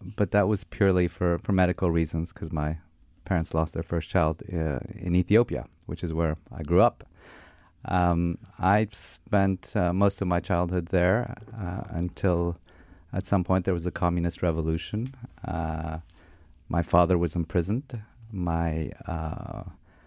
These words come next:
I remember being twelve years old, picking up the phone around noon, and my father saying, uh, "Son,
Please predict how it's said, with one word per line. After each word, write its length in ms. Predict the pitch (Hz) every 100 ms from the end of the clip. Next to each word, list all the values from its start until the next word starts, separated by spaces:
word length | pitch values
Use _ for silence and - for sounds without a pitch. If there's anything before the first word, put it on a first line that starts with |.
| _ _ - -
I 140 | 90
remember 560 | 90 90 90 90 87 82 - _ -
being 220 | 95 87 85
twelve 320 | - 92 87
years 260 | 90 82
old, 240 | 95 85 90 -
picking 340 | 98 82 87
up 160 | 85 82 _ - -
the 80 | 92
phone 540 | - 90 87 90 98 - -
around 320 | 82 80 80
noon, 360 | 90 92 104 104 - - - _ _ -
and 240 | - 90 87
my 140 | 85
father 320 | 85 85 82
saying, 540 | 82 - 82 82 82 78
uh, 220 | 78 - -
"Son, 440 | - 95 90 92